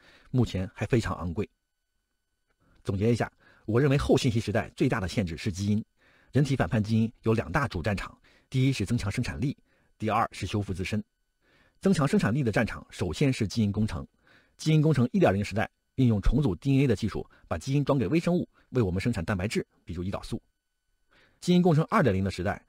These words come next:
我们有能力把人类免疫系统的很多基因装到小老鼠身上，让它们为我们生产人类的抗体，作为药物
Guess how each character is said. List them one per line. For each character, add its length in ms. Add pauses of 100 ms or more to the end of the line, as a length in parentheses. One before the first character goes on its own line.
(180)
我 100
们 120
有 100
能 160
力 120
把 100
人 180
类 100
免 200
疫 20
系 140
统 140
的 80
很 120
多 140
基 140
因 120 (200)
装 120
到 60
小 160
老 100
鼠 120
身 180
上， 180 (300)
让 140
它 160
们 120
为 80
我 80
们 140
生 100
产 160
人 120
类 100
的 100
抗 220
体， 180 (400)
作 120
为 100
药 160
物 180